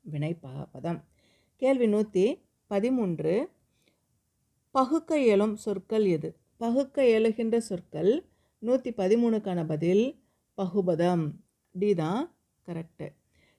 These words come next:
கேள்வி நூத்தி பதினாலு, சொற்களை இரண்டு முதல் டேஷ் உறுப்புகளாக பகுக்கலாம். சொற்களை எந்த மாதிரி பகுக்கலாம் அப்படின்னா, நூத்தி பதினாலுக்கான பதில் ஆறு, ஆறா பகுக்கலாம்.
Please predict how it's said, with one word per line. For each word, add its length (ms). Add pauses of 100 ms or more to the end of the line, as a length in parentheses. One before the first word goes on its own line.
(140)
கேள்வி 320 (280)
நூத்தி 320
பதினாலு, 560 (500)
சொற்களை 560 (180)
இரண்டு 440
முதல் 340 (220)
டேஷ் 440
உறுப்புகளாக 840
பகுக்கலாம். 540
சொற்களை 640
எந்த 220
மாதிரி 340
பகுக்கலாம் 440
அப்படின்னா, 380 (1040)
நூத்தி 280 (100)
பதினாலுக்கான 680
பதில் 300 (480)
ஆறு, 340 (600)
ஆறா 240 (320)
பகுக்கலாம். 640